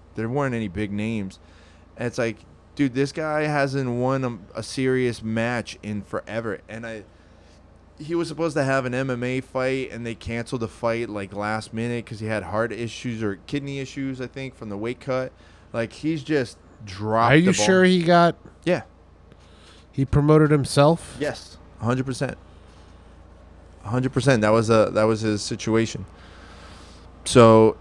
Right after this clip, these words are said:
Speaker 1: it's like, man, I, I used to respect this guy, but this dude, it keeps on going into matches that he has no business being in. He just doesn't have the skills. I mean, listen, I, I'm not a black belt, uh, like, by any means, but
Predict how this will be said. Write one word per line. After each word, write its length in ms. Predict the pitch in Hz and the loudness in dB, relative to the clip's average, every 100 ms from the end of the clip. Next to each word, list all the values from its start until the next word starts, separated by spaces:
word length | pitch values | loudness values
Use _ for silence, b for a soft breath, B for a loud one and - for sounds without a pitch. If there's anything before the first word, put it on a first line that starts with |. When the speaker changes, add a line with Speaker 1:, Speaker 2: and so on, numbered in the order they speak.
| - | 2
Speaker 1:
it's 220 | 117 - | 2 6
like, 340 | 123 110 - - - | 8 8 2 -14 -2
man, 460 | 123 156 107 87 98 - - - - - - - - - - - - | 4 6 4 -2 -14 -20 -20 -20 -20 -20 -20 -20 -20 -20 -20 -20 2
I, 260 | 127 123 113 - | 6 6 4 0
I 60 | |
used 260 | 123 165 185 | 4 4 4
to 80 | 170 | 2
respect 400 | 120 - - - | 2 0 -2 0
this 120 | 139 | 0
guy, 240 | 127 113 | 4 4
but 280 | 101 104 92 - - - - - | 4 2 0 -6 -20 -20 -20 -2
this 160 | 156 156 | 0 2
dude, 320 | 202 196 151 - - - - - - | 2 2 0 -12 -20 -20 -20 -20 -14
it 140 | 147 - | -12 2
keeps 220 | 185 151 | 2 6
on 120 | 165 | 8
going 240 | 139 160 | 10 10
into 180 | 160 143 | 8 2
matches 440 | 123 147 175 131 113 | 2 2 2 -2 0
that 140 | 123 | 2
he 180 | 131 139 | 2 2
has 260 | 139 131 | 2 2
no 180 | 117 135 | 2 2
business 380 | 123 131 131 117 | 4 4 4 -2
being 340 | 107 143 156 | 0 0 0
in. 240 | 92 80 85 | -2 -4 -6
He 180 | 104 120 | -4 -2
just 260 | 139 127 | -2 -2
doesn't 340 | - 117 127 120 | 4 4 4 2
have 340 | 123 123 117 | 4 4 2
the 80 | 104 | 0
skills. 360 | - 151 143 110 | -2 2 4 4
I 60 | |
mean, 260 | 117 113 113 | 2 0 2
listen, 280 | 131 120 104 | 0 0 -4
I, 260 | 101 110 98 - B B B B B | -4 -4 -6 -20 B B B B B
I'm 160 | 110 | -2
not 140 | 131 120 | 2 2
a 40 | |
black 320 | 98 110 113 | 4 4 4
belt, 260 | - 101 92 - | 2 0 0 -6
uh, 320 | 98 104 95 87 - - - | -2 0 0 -4 -10 -10 -2
like, 160 | 98 - - | -2 -4 -2
by 160 | 98 | 0
any 200 | 104 110 | 2 2
means, 360 | 101 120 113 87 | 2 4 2 0
but 360 | 85 104 95 | -2 0 0